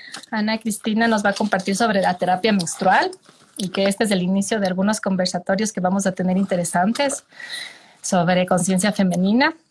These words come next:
Para algunas es muy grato compartir con mujeres que ya han tenido un camino recorrido desde su propia experiencia y compartiendo también con más mujeres.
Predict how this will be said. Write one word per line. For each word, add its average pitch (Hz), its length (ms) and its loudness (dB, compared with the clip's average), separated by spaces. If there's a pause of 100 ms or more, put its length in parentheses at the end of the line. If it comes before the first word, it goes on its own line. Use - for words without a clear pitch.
(760)
Para 214 160 4
algunas 220 360 4
es 220 600 2
muy 240 260 2
grato 233 840 2
compartir 214 480 -2
con 240 180 -2
mujeres 220 400 -4
que 220 100 -8
ya 202 100 -2
han 214 80 -2
tenido 208 320 -4
un 220 80 -2
camino 202 380 0
recorrido 208 680 0 (180)
desde 202 280 0
su 208 120 -2
propia 214 240 0
experiencia 240 760 0 (100)
y 220 80 -4
compartiendo 202 580 -2
también 196 300 -2
con 196 160 -2
más 185 160 2
mujeres. 220 520 0